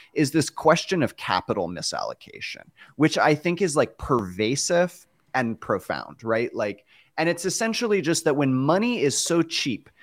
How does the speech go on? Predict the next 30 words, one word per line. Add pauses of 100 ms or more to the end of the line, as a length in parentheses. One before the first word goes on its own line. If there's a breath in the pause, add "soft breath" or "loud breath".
(220 soft breath)
and
you
basically
get
paid
to
borrow
money,
like,
in
the
beginning
of
the
article,
you
talked
about,
like, (440 soft breath)
who
isn't
gonna
borrow
money
for,
to
buy
a
house (100)
at